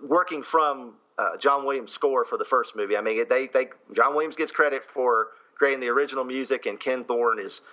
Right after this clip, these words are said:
reorchestrating his themes here, and he, he does a great job. It's just, I, I guess because I've listened to the soundtrack so many times independently, I can, like, instantly hear the difference. So it's like, "Oh yeah,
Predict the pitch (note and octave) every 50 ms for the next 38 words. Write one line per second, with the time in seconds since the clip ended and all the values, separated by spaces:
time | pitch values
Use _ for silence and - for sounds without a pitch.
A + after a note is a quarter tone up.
0 | - - _ - C#3+ D3+ D#3 D#3 E3+ E3 - C#3+ - - D3+ C#3+ C#3 B2 B2+ A#2
1 | A#2+ B2 A#2 - - C#3+ C3+ C3 C3 A#2 - - B2+ B2 B2 B2 A#2 G2+ G#2+ A2
2 | G#2+ G#2+ - A2+ A#2 A2+ B2+ A#2+ B2+ - D3 C#3+ C#3+ B2+ D3 C#3+ C3+ C3 B2 B2
3 | A#2+ - - A#2 A2+ - - C3+ C3 - - - _ _ _ _ _ _ - A2+
4 | C#3 D#3+ D#3 - - B2+ D3+ D#3 D#3+ E3 D#3 - - C#3+ - D3 C#3+ C#3 C3+ A#2
5 | B2 C#3 C#3+ C3+ - C#3 C#3 A#2+ A2+ A#2 - C#3 C3+ C#3+ C#3 - C3+ C3 C3 -
6 | - C#3+ B2+ B2+ C3 B2 C3+ C3 C3 C3 - C3+ C3 A#2+ A#2 - C3 C3+ C#3 C3
7 | C3+ C3+ C#3 C3 B2+ - - - - - - - - - - B2+ C#3+ C#3+ D#3 C#3+
8 | C#3 C3 - C3+ C#3 C3+ - - C3 B2 B2 B2 B2+ C3+ B2+ A#2 A#2 G2+ - G2
9 | - - G2 F2+ F#2+ - - C3 A#2+ A2+ A2+ A2+ A2+ A2 - - B2+ A2+ G#2+ A#2
10 | B2+ C3+ C3+ C3 B2+ A#2 A2